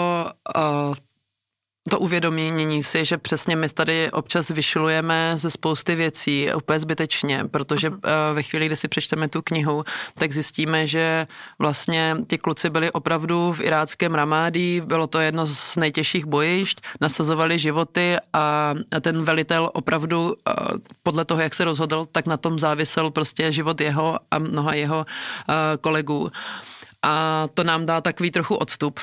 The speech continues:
Speaker 1: od toho,
Speaker 2: Mhm.
Speaker 1: že prostě tady někdy řešíme možná až hlouposti,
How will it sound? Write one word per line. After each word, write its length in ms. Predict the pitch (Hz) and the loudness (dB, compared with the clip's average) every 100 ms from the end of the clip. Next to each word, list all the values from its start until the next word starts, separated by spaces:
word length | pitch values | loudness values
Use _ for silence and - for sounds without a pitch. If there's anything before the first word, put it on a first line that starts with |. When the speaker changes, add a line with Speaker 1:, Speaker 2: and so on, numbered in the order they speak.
| - | -10
Speaker 1:
od 200 | - 131 | -4 -2
toho, 200 | - 156 160 | 0 2 2
Speaker 2:
Mhm. 60 | |
Speaker 1:
že 140 | 156 156 | 2 0
prostě 440 | 160 147 - 156 | 0 -2 0 0
tady 220 | 151 151 | 2 2
někdy 420 | 151 143 151 151 147 | 0 0 2 2 0
řešíme 720 | 147 - 151 147 147 147 147 - | 0 0 0 2 2 2 -2 -2
možná 300 | 165 147 156 | 0 2 2
až 180 | 156 147 | 0 0
hlouposti, 600 | 156 143 - - - 196 | 0 0 0 0 0 0